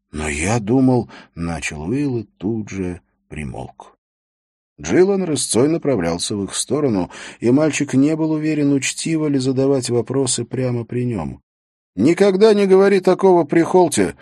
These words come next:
произнёс Джилан, расслышав последние слова Уилла. «Он тебе просто скажет: 'Раз ты ученик, думать тебе рано. Если бы ты подумал, не спрашивал бы.'» Уилл невольно улыбнулся. Именно такой ответ он получал от Холта.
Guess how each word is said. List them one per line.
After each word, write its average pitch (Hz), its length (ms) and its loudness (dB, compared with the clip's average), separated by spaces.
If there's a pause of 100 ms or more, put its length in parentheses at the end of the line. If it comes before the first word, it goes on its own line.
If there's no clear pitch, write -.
(180)
произнёс 87 560 -2
Джилан, 120 400 2
расслышав 92 640 -4
последние 90 640 -4
слова 80 420 -6
Уилла. 69 380 -8 (420)
«Он 175 140 4
тебе 202 220 4
просто 190 340 4
скажет: 170 420 4
'Раз 165 240 4
ты 160 140 2
ученик, 185 520 4
думать 208 320 4
тебе 185 220 4
рано. 156 380 6 (240)
Если 120 300 4
бы 101 120 0
ты 85 120 -8
подумал, 254 500 4
не 180 160 4
спрашивал 92 560 0
бы.'» 110 240 2 (840)
Уилл 127 440 -2
невольно 87 580 -2
улыбнулся. 80 640 -6 (1000)
Именно 113 400 2
такой 123 580 -2
ответ 123 400 -4
он 101 160 -2
получал 98 720 -2
от 87 140 -6
Холта. - 500 -12